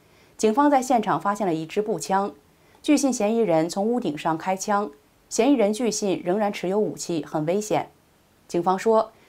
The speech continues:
嫌疑人是一个非常活跃的枪手，枪击事件似乎是完全随机的。在现阶段的调查中，警方认为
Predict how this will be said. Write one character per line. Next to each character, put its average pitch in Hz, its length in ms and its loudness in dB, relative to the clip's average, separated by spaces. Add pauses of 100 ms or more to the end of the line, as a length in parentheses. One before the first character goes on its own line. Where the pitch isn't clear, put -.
(120)
嫌 254 220 2
疑 285 60 8
人 190 300 4
是 208 160 2
一 165 100 -4
个 190 140 2
非 247 180 0
常 208 140 0
活 151 200 2
跃 220 120 4
的 175 80 0
枪 196 240 -4
手， 151 300 0 (280)
枪 262 220 0
击 277 120 0
事 240 200 2
件 175 320 -2
似 - 180 -2
乎 208 140 2
是 214 120 0
完 156 200 -2
全 165 160 -4
随 156 200 -4
机 208 220 -4
的。 180 240 2 (560)
在 247 180 4
现 262 160 4
阶 226 120 4
段 214 120 2
的 175 80 2
调 190 160 2
查 165 200 -2
中， 202 360 0
警 190 160 -4
方 240 220 2
认 226 200 2
为 151 200 2